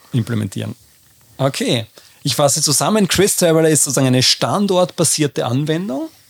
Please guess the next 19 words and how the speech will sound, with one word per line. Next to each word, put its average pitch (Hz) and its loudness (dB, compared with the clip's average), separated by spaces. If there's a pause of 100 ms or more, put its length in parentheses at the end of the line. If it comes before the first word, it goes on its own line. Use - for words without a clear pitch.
(340)
die 175 -2
uns 180 0
was - -2 (160)
helfen. 139 -4
Sagt - -2
es - -2
vielleicht 123 0
selber. 147 0 (340)
Könnt 127 0
ihr 139 0
es - 0
zusammenfassen? 147 0
Was 131 0
ist 143 0
Quiz 135 0
Traveler 107 -2
in 101 -4
zwei 123 0
Sätzen? 117 -4